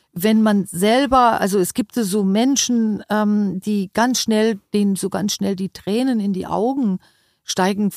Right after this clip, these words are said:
liebe Zuhörer und Zuhörerinnen, ihr kennt das vielleicht, also ihr steht und ihr redet über etwas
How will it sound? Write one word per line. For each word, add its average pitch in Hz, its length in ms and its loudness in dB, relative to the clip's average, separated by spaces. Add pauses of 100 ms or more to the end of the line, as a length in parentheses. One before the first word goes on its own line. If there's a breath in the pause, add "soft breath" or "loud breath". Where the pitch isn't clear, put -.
liebe 190 280 -2
Zuhörer 208 840 0
und 196 200 -2
Zuhörerinnen, 214 960 0
ihr 196 140 -4
kennt 285 320 -4
das 220 140 -6
vielleicht, 180 560 -4
also 180 160 -8
ihr 147 100 -6
steht 240 420 -6
und 185 100 -8
ihr 156 140 -10
redet 240 300 -6
über 214 180 -8
etwas 214 320 -8